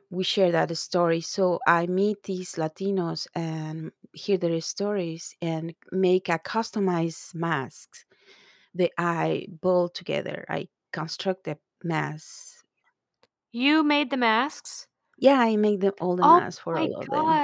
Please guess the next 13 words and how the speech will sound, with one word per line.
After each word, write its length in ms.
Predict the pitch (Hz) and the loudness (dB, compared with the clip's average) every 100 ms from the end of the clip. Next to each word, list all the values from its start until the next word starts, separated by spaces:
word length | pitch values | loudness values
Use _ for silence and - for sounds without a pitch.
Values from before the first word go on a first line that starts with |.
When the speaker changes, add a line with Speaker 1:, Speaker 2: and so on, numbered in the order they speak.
| 254 233 | -2 -6
Speaker 2:
gosh, 220 | - - _ _ _ _ - | -8 -12 _ _ _ _ -8
they're 180 | 262 | -6
incredible. 840 | 247 226 - 262 254 170 160 170 - _ _ - - | -6 -8 -8 -6 -4 -2 -2 -4 -10 _ _ -20 -8
Speaker 1:
Thank 200 | 208 202 | 0 2
you. 160 | 208 190 - | 2 0 2
And 180 | 190 196 | 0 2
each 300 | 240 240 - | 0 0 0
mask 340 | 208 202 196 | 2 2 2
represent, 640 | 214 208 202 - 196 196 190 - | -2 -2 -4 2 4 4 0 -2
uh, 260 | - 180 165 - | -2 -2 -4 0
their 240 | 175 170 | 0 2
story, 680 | 175 - 202 196 180 - - 160 _ | -2 0 2 4 2 -2 -8 -14 _
the 80 | - | -6